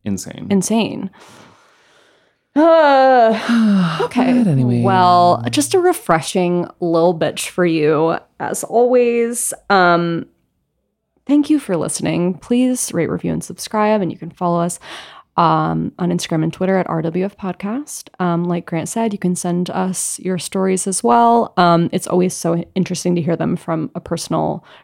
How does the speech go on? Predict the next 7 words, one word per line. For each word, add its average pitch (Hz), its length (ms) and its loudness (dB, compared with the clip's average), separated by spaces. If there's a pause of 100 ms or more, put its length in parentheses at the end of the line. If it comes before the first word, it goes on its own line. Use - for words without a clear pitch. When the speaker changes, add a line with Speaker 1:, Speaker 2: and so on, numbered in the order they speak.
Speaker 2:
perspective 233 440 0
like 226 180 2
that. 214 300 4
Speaker 1:
Mm-hmm. 185 180 -4 (240)
Speaker 2:
Um, 175 440 4 (240)
and 202 400 4 (100)
yeah, 180 280 0